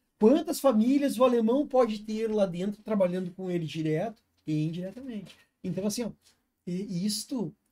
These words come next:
é fonte de renda, e a gente fala assim, ó, eu, eu, eu venho numa batida forte há muito tempo, da seguinte forma, ah, o litoral é litoral, é turismo, é turismo. Só que nós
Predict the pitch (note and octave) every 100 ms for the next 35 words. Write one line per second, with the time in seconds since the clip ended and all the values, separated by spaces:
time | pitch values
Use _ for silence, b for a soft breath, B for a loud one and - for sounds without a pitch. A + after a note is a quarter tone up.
0 | _ - D3+ F3 D#3 D3+ D3 D3+ D#3 G#3+
1 | A3+ D3+ - B B E3+ E3 G3+ G#3 -
2 | F#3+ A#3 G#3+ A#3 G#3 D#3 D#3+ D#3 F3 G#3
3 | E3 F3 D3 D3 F#3+ A#3+ G3+ E3+ D#3 -
4 | E3 D#3+ - C3 F3 G3+ F#3+ - _ _
5 | _ D3 D3 F3+ - D#3 G#3+ G#3 D#3 b
6 | b b D#3+ D#3 D#3 F3 - E3+ D3 C3
7 | B2 b b b - C#3+ D3 D3 D3+ -
8 | D#3+ G#3+ G#3 D3+ C3 D#3 A#3 F#3 _ B2
9 | A#2+ B2+ B3 C4 D#3+ - - - D3+ C#3+
10 | F3+ D#3+ C3+ C3 - C#3+ C#3 D3 B2+ B2
11 | - b b - - G3+ G#3 G#3+ G3+ G#3
12 | -